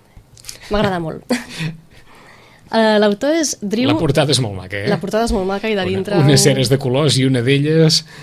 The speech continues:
Speaker 2: amb, amb una pancarta, veu el nom de l'autor, eh?
Speaker 1: Hmm.
Speaker 2: I Sir Orgo-, l'altre diu... Va, il·lustrat per l'autor, etcètera, etcètera. Però són
Speaker 1: Sí.
Speaker 2: quatre ceres de colors
Speaker 1: Mhm.
Speaker 2: a la manera d'una,
Speaker 1: D'una
Speaker 2: allò,
Speaker 1: vaga,
Speaker 2: d'una
Speaker 1: sí,
Speaker 2: manifestació, eh?
Speaker 1: exacte, sí,
Speaker 2: D'una
Speaker 1: d'una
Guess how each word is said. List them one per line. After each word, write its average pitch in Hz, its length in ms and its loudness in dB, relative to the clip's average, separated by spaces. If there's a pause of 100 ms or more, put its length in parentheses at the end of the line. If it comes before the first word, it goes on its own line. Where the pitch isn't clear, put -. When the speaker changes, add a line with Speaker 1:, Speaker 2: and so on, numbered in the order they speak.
(220)
Speaker 2:
amb, 104 300 -10
amb 107 100 -10
una 117 140 -2
pancarta, 117 400 -2
veu 101 160 -2
el 101 40 -6
nom 107 140 -2
de 110 100 -2
l'autor, 104 400 -4
eh? 151 120 -2 (160)
Speaker 1:
Hmm. 180 160 -4 (180)
Speaker 2:
I 147 320 -2
Sir 123 300 0
Orgo-, 127 240 -2
l'altre 139 400 0
diu... 156 340 2
Va, 117 140 0 (100)
il·lustrat 110 380 -8
per 117 120 -4
l'autor, 117 300 -2
etcètera, 120 280 -4
etcètera. 98 220 -12
Però 120 100 -10
són 147 180 -2
Speaker 1:
Sí. 131 60 -4
Speaker 2:
quatre 151 360 -2
ceres 135 280 0
de 117 80 -2
colors 131 500 -2
Speaker 1:
Mhm. 208 280 -2
Speaker 2:
a 110 60 -6
la 107 80 -4
manera 139 300 0
d'una, 123 320 0 (300)
Speaker 1:
D'una 202 300 -4
Speaker 2:
allò, 123 120 2
Speaker 1:
vaga, - 100 0
Speaker 2:
d'una 135 160 4
Speaker 1:
sí, 131 60 4
Speaker 2:
manifestació, 139 640 2
eh? 107 100 -2
Speaker 1:
exacte, 175 360 -6
sí, 196 120 -6
Speaker 2:
D'una 160 140 -4
Speaker 1:
d'una 110 60 -6